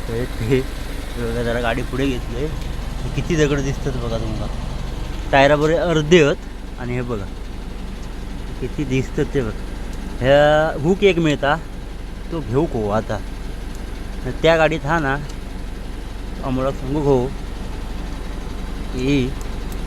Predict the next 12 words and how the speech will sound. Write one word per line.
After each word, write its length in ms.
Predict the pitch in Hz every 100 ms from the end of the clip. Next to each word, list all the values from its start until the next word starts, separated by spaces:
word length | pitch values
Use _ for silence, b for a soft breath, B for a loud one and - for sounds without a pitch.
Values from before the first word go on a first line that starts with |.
| -
त्या 100 | - 120
गाडीतलं 380 | 135 175 170
हुक 300 | 131 143 - -
हान 300 | 147 139 143
आपल्या 1600 | - - - - - - - - - - - - - - 190 151
ह्या 200 | 120 156
गाडीत 300 | 151 143 147
लागतलो, 500 | 143 127 - 143 143
कारण 280 | 143 139 143 - - 185
त्या 120 | 180
गाडीत 200 | 170 147
काय 160 | 185